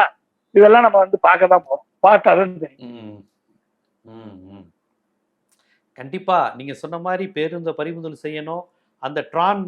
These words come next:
Speaker 2: எத்தனை வீடியோ அதுல பதிவாச்சுன்னு பார்க்கணும். ஹார்ட் டிஸ்க்ல என்னென்ன காட்சிகள் ஹார்ட் டிஸ்க்ல மாட்டியிருக்குன்னு பார்க்கணும். இதையெல்லாம் வச்சு சி பி ஐ, அப்ப விஜய், ஆதவ அர்ஜுனா, புசி ஆனந்த் வேன்ல இருந்த எல்லாரையும் செக் பண்ணி கைது செய்து விசாரிக்கிற அளவுக்கு சட்ட ரீதியான நியாயம் இருக்கு.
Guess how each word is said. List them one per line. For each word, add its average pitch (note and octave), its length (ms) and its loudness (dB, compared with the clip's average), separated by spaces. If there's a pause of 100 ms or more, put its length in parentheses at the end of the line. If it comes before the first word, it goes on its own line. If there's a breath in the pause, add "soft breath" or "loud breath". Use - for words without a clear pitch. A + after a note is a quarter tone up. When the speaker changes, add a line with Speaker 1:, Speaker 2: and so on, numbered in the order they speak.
Speaker 2:
எத்தனை D#3+ 440 -8
வீடியோ E3+ 260 -8
அதுல D#3 220 -2
பதிவாச்சுன்னு D3+ 480 -6
பார்க்கணும். C#3 480 -8 (420)
ஹார்ட் G3+ 220 6
டிஸ்க்ல G#3+ 340 -8
என்னென்ன F3 300 -8
காட்சிகள் E3 560 -6
ஹார்ட் D#3 300 -2
டிஸ்க்ல D#3+ 360 -14
மாட்டியிருக்குன்னு D3+ 480 -10
பார்க்கணும். C#3 500 -12 (480)
இதையெல்லாம் G3 540 2
வச்சு G3 340 -8
சி G3+ 220 -16
பி F#3+ 200 -8
ஐ, A3+ 80 -4 (240)
அப்ப F3 240 -10
விஜய், F3 400 -8
ஆதவ F3 300 -2
அர்ஜுனா, E3 360 -8
புசி F3 320 -20
ஆனந்த் E3+ 340 -10
வேன்ல E3+ 340 -8
இருந்த E3+ 340 -12
எல்லாரையும் F3+ 720 -4
செக் E3+ 220 -16
பண்ணி F3 260 -14 (400)
கைது F#3+ 280 -4
செய்து F3+ 260 -12
விசாரிக்கிற F3+ 460 -8
அளவுக்கு G3 500 -6
சட்ட G#3+ 360 -8
ரீதியான G3+ 440 -4
நியாயம் E3+ 260 -6
இருக்கு. C#3+ 240 -12